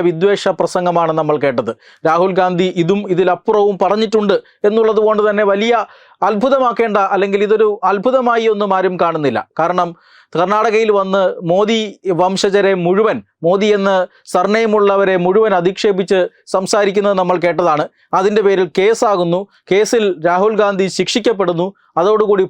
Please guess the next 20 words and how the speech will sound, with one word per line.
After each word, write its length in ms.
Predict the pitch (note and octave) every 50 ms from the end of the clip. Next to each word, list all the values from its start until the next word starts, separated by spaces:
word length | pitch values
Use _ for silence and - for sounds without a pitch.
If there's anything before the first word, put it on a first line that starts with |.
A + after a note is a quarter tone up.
| -
പാർലമെന്റ് 600 | F3+ F#3 G3 A3 A#3 A#3+ A3 A3+ G#3 G3 G3+ G3 F#3 F3+ - _ _ - E3+ F3+
എം 80 | G3 G3 A3+
പി 80 | A#3+ A3+ -
സ്ഥാനം 280 | - G#3 G#3 G3+ F#3 D#3+ F#3+
തെറിക്കുന്നു. 440 | F3+ F#3 G3 F#3 A#3 A3 E3+ D#3+ D#3+ - _ _ - - G3
ഇതെല്ലാം 300 | A#3+ A#3+ A#3+ C4 C4+ B3 B3
നമ്മൾ 180 | B3+ A#3 A#3 A3+ G3 G#3+
കഴിഞ്ഞ 260 | G#3+ G#3+ A3 A3 A3+ G#3+ F#3+ - _ _ _ - F3
ലോക്സഭാ 380 | F#3+ F#3 - - A#3 A3 A3 G#3 G3+
കാലത്ത് 280 | G3 F#3+ F#3+ F3+ G3+ F#3+ F#3
നമ്മൾ 180 | F3+ F3 F3 F3 D#3+ E3+
കണ്ടതാണ്. 340 | E3 D#3 D3+ C#3 A2+ F#2+ F#2+ _ _ _ _ _ - - - - - - - G3
അതിനുശേഷം 540 | G#3 C4+ C#4+ A#3+ - B3+ B3+ - B3+ B3 A#3 A3+ G#3+ _ _ - -
പലതവണ 440 | G3+ A3+ C4 C4 C#4 B3+ B3 A#3 G#3+ E3 - - F3
ഇത്തരത്തിലുള്ള 560 | E3 - F3+ G#3 F#3 A3 G#3 G3 F#3+ F#3 F#3 G#3 A3 - _ _ _ _ - F3
നിരുത്ത-, 480 | F#3 G3 A#3 G#3+ - A#3+ A3+ A3 A3 - F#3 F3+
നിരുത്തരവാദപരമായ 1040 | G3+ G3+ A3+ G#3 A#3 A3+ A3+ G#3+ G#3 G3+ G3 G3 F#3+ G3 F#3+ F#3+ F#3 F#3 F#3 F#3 F3+ F3+
പ്രസ്താവനകൾ 600 | E3+ E3 - - G3 F#3+ G3 F#3 F#3 E3+ F3+ F3 F3+ - _ _ _ - D3
രാഹുൽ 240 | F3 F#3 F#3 G3 G3 F3+
ഗാന്ധി 280 | F#3+ F3+ F3+ E3 E3